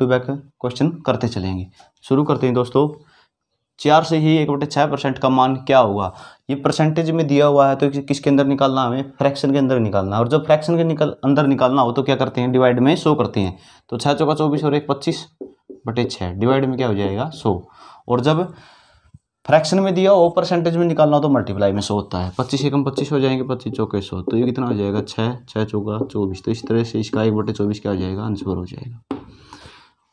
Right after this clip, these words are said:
यदि किसी संख्या का दो सौ परसेंट का मान नब्बे है,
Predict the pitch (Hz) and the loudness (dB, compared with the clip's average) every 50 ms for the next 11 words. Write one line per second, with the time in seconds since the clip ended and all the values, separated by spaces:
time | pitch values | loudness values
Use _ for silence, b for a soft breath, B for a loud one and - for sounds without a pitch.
0 | _ _ _ _ _ - 113 127 147 180 233 214 233 214 214 240 226 214 196 170 | _ _ _ _ _ 2 4 4 4 4 2 2 2 2 2 2 4 4 2 2
1 | - 165 147 113 110 104 113 - - 160 147 135 120 147 175 175 - 247 247 247 | 4 2 2 4 4 4 4 2 -2 -6 -8 -2 2 2 2 4 4 2 4 4
2 | 214 - 202 175 175 175 170 156 160 151 147 139 131 127 113 107 113 98 90 85 | 4 2 2 2 4 4 4 4 4 4 2 2 2 0 2 2 2 2 2 -2